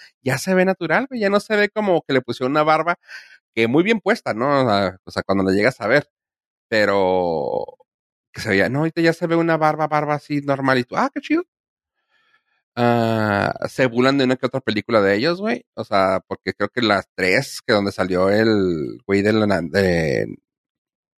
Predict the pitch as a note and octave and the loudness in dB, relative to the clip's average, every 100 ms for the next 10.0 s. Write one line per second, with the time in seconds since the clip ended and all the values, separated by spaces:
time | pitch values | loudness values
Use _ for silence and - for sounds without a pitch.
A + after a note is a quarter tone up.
0 | _ _ _ - B2 - E3+ A#3+ _ _ | _ _ _ -4 -4 -2 -2 -2 _ _
1 | _ _ _ _ _ _ _ _ _ - | _ _ _ _ _ _ _ _ _ -4
2 | G#2 G2+ A2 F3+ - _ _ _ _ - | -2 2 2 2 -2 _ _ _ _ -12
3 | A2+ - G2+ G2 A2 A2+ G2 G#2 G#2 A2+ | -12 0 2 2 2 0 0 -4 0 2
4 | E3 D#3+ _ _ _ - A2 G2+ G#2 A#2 | 2 -2 _ _ _ -2 0 0 0 0
5 | G#2+ G#2+ A2 - F#3 - - E3 C3+ - | 2 0 0 0 -4 -2 -2 0 -2 -2
6 | D3 D3 - D#3+ F3+ B3 _ - - - | 0 0 -2 0 0 -2 _ -16 -16 -4
7 | C#3+ D#3+ F3 E3+ F3 F#3 - D3+ C#3+ D#3 | 0 2 0 0 0 0 -6 -2 0 0
8 | D#3+ C#3 B2+ A#2 B2 C#3 B2+ A#2 A#2 A#2+ | 0 2 2 2 0 -2 -2 0 2 0
9 | - C3 C3 A#2+ A2 F#2+ F2 F2 E2+ | 0 0 2 2 0 0 -2 -6 -12